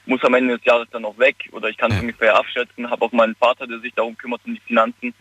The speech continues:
Speaker 2: Ganz kurz nochmal auf die Frage Abhängigkeit, weil du jetzt gerade sagst, äh, weil wir jetzt gerade über das geredet haben. Ist es nicht so, dass du schon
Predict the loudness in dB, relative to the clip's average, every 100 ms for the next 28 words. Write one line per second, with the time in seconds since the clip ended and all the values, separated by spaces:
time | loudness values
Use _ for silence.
0 | _ _ _ _ -8 -6 0 2 2 2
1 | 0 2 2 2 2 -2 -4 0 2 2
2 | 0 0 -2 -2 -2 0 0 0 -2 -2
3 | -2 0 0 0 -2 -2 -2 -2 -2 -4
4 | -4 -2 -2 -2 -2 0 0 0 -2 0
5 | 0 0 0 0 -2 -6 -8 -6 0 2
6 | 2 2 2 2 2 2 0 0 0 2
7 | 2 0